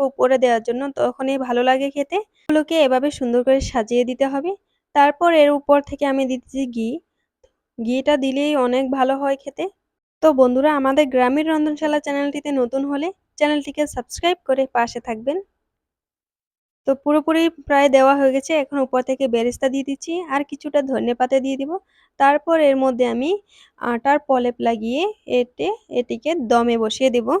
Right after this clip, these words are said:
দমে বসানোর সময় গ্যাসের ফ্লেমটা একেবারে লোতে রাখতে হবে। তো পুরোপুরি কমপ্লিট হয়ে গেছে। তো এখন এটাকে আরও পাঁচ মিনিটের জন্য কুক করে নেব একদম লো ফ্লেমে রেখে।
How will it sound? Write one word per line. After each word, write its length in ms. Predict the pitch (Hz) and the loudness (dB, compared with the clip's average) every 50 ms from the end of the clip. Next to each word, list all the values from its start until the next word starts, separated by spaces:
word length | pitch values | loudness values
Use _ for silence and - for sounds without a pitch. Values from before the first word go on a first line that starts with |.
| - _ - - - - _ _ _ _ _ _ _ | -4 _ -18 -20 -20 -20 _ _ _ _ _ _ _
দমে 340 | - 233 262 254 254 277 311 330 | 0 2 4 4 4 4 2 2
বসানোর 420 | 311 339 330 - 339 320 320 294 | 2 2 2 2 0 0 0 0
সময় 300 | - 247 233 233 247 277 285 | -2 -4 -2 -2 -2 -2 0
গ্যাসের 360 | 247 254 240 240 - 294 302 | 0 0 0 0 0 -2 -2
ফ্লেমটা 440 | 294 - - 311 311 294 285 277 262 247 | -2 0 0 0 0 0 0 0 0 0
একেবারে 420 | - 277 - - 302 311 311 311 | 0 -4 -6 -4 -2 0 0 0
লোতে 320 | 302 277 240 233 220 262 262 | 2 2 2 2 2 2 2
রাখতে 260 | 269 269 269 - - 285 | 2 2 0 -2 -2 -2
হবে। 260 | 285 294 294 320 381 440 440 _ _ _ _ _ _ _ _ _ - | -2 -2 -2 -2 -2 -4 -6 _ _ _ _ _ _ _ _ _ -8
তো 40 | 269 | -6
পুরোপুরি 460 | 262 - 285 294 294 285 294 294 302 302 | -2 0 0 0 0 0 0 -2 -2 -2
কমপ্লিট 400 | - - 247 247 247 254 277 277 | 0 0 0 0 0 -2 -2 -2
হয়ে 180 | 294 294 302 294 | 0 0 0 0
গেছে। 240 | 294 302 - - 415 427 - _ _ _ _ _ - | -2 -4 -4 -6 -6 -6 -8 _ _ _ _ _ 0
তো 40 | 262 | 0
এখন 320 | 240 233 233 233 - 277 277 | 0 0 -2 -4 -6 -6 -6
এটাকে 320 | 269 247 254 247 247 302 330 | -4 -4 -4 -4 -4 -4 -4
আরও 200 | 330 269 269 285 | -2 -2 -4 -2
পাঁচ 240 | 277 254 247 247 247 - | 0 0 0 0 -2 -4
মিনিটের 320 | 262 254 254 254 269 262 247 | -6 -6 -4 -4 -4 -4 -4
জন্য 180 | 269 254 262 269 | -4 -4 -4 -4
কুক 200 | 262 - 247 247 - | -4 -6 -6 -8 -2
করে 180 | - 285 277 277 | -2 0 0 0
নেব 140 | 285 285 294 311 | -2 -4 -4 -4
একদম 300 | - 277 262 240 285 285 285 277 262 254 | -4 -4 -6 -4 -4 -4 -2 -2 -4 -2
লো 160 | 240 240 233 247 247 | 0 0 0 0 0
ফ্লেমে 380 | - - 262 262 262 247 233 220 | -2 -2 -4 -2 -2 -2 -2 -4
রেখে। 280 | 220 226 226 - 349 | -4 -6 -6 -6 -8